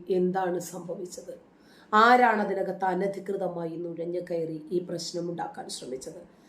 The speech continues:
മരണസംഖ്യ വർദ്ധിക്കണമെന്നും വലിയ രൂപത്തിൽ അവിടെ ഒരു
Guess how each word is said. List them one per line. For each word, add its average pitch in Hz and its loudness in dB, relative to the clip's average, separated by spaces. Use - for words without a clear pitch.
മരണസംഖ്യ 220 4
വർദ്ധിക്കണമെന്നും 180 2
വലിയ 190 0
രൂപത്തിൽ 175 0
അവിടെ 180 -4
ഒരു 175 -2